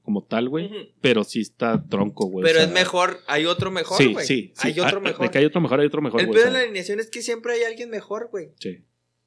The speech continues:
Speaker 2: Y no lo metes,
Speaker 1: Eso
Speaker 2: güey.
Speaker 1: sí, güey.
Speaker 2: Y en, y en la convocatoria hubo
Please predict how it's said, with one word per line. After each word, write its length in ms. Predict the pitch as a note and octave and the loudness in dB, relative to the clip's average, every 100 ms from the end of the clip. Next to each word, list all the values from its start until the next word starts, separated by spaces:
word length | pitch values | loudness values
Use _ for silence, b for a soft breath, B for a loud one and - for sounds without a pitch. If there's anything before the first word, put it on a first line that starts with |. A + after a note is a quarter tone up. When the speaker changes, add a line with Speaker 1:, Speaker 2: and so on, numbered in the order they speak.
| _ _ | _ _
Speaker 2:
Y 140 | F3 F3+ | -8 -8
no 200 | E3 E3+ | -4 -2
lo 140 | F#3+ | -2
metes, 360 | F#3+ G#3 G#3 - | -4 -8 -6 -4
Speaker 1:
Eso 200 | G#2 F2 | -2 -4
Speaker 2:
güey. 100 | G#2 | -8
Speaker 1:
sí, 120 | F#2 | -8
güey. 140 | F2 E2+ _ | -14 -18 _
Speaker 2:
Y 200 | G3 G#3 | -2 0
en, 220 | G3 G3 | 0 -2
y 180 | D#3 F#3 | -8 -8
en 80 | F#3 | -2
la 120 | F#3 | -2
convocatoria 800 | F#3 F#3 F3 F3+ E3+ F3 G3 G#3+ | -2 -6 -6 -6 -4 -2 -2 -2
hubo 240 | G3+ G3+ | -4 -6